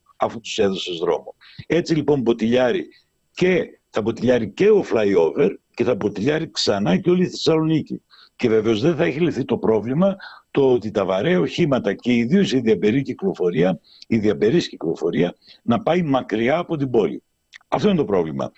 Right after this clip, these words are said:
Και αυτό και το χειρότερο από όλα είναι ότι ξεκίνησαν να το κατασκευάζουνε χωρίς να στηρίζονται σε έναν κυκλοφοριακό σχεδιασμό. Γιατί προσέξτε, εδώ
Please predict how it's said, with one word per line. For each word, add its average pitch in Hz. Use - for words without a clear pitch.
Και -
αυτό 151
και 113
το 107
χειρότερο 120
από 202
όλα 139
είναι 73
ότι 120
ξεκίνησαν 139
να 190
το 170
κατασκευάζουνε 120
χωρίς 120
να 190
στηρίζονται 170
σε -
έναν 147
κυκλοφοριακό 107
σχεδιασμό. 85
Γιατί 127
προσέξτε, -
εδώ 101